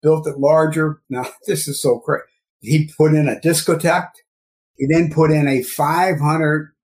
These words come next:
it would seat five hundred seating capacity for a banquet room.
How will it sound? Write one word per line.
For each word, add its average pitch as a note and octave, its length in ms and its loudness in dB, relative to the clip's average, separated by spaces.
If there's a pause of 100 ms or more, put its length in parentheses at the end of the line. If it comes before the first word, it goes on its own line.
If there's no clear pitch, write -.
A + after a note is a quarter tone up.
(260)
it D#3 160 -2
would D#3 200 0
seat E3+ 300 2
five C#3+ 360 -2
hundred C#3 420 -2
seating F#3 420 0
capacity C3+ 560 -4
for C3+ 160 -2
a G#2+ 60 -6
banquet C#3 400 -6
room. E3 360 2